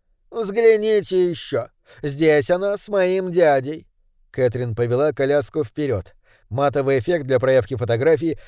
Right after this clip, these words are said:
и мрачные тона постановочного официального портрета не смогли скрыть чудовищные травмы головы М Г Мейсона,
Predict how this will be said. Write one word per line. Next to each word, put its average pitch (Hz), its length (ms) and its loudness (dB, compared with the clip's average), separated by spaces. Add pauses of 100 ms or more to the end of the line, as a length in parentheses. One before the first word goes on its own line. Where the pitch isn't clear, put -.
(140)
и 131 100 -6
мрачные 151 600 0
тона 151 320 0
постановочного 147 880 -2
официального 131 680 -2
портрета 156 640 -2 (260)
не 170 220 -2
смогли 180 560 -2
скрыть 165 420 -4
чудовищные 156 840 -4
травмы 156 520 0
головы 143 600 0
М 147 260 -6
Г 143 160 -2
Мейсона, 123 600 -6